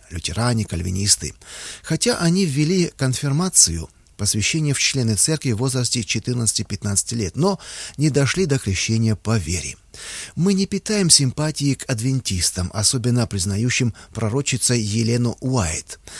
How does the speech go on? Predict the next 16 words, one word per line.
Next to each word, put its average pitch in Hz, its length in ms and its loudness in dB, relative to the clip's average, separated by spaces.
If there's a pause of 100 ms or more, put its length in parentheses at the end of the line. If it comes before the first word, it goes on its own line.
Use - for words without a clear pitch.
(120)
которая 170 520 0
в - 100 -6
книге 120 400 0 (320)
«Велика 135 720 2
борьба 110 400 0
Христа 104 380 -2
с - 80 6
сатаной» 127 580 2 (380)
всех - 400 4
празднующих 151 720 0
не 110 80 2
субботу, 120 560 0
а 117 100 0
воскресение 113 640 0 (100)
Иисуса 110 380 2
Христа 90 460 -2